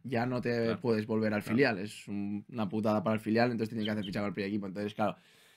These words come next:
Speaker 1: dice, A ver, si me lo voy a quedar para el primer equipo, pues le hago debutar, si no, pues no.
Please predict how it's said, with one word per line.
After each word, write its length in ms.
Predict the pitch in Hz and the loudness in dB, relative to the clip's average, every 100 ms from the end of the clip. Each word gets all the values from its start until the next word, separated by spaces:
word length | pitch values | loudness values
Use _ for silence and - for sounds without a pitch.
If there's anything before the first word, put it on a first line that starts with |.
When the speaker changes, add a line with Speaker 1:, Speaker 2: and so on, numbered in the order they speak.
| _ | _
Speaker 1:
dice, 240 | 127 123 | 2 6
A 60 | 123 | 8
ver, 200 | 131 90 - _ _ | 8 6 -4 _ _
si 420 | - - - 135 | -8 -2 4 4
me 60 | 120 | 6
lo 60 | |
voy 80 | 139 | 8
a 80 | 151 | 10
quedar 280 | 156 160 151 | 12 10 10
para 100 | 156 | 6
el 40 | |
primer 140 | 156 156 | 10 10
equipo, 340 | 156 170 175 | 10 10 8
pues 180 | 175 135 | 8 10
le 60 | 127 | 12
hago 100 | 131 | 10
debutar, 340 | 101 104 117 | 6 4 6
si 160 | - 127 | 6 4
no, 320 | 104 107 110 | 4 0 0
pues 140 | 110 | -4
no. 220 | 92 87 | -4 -8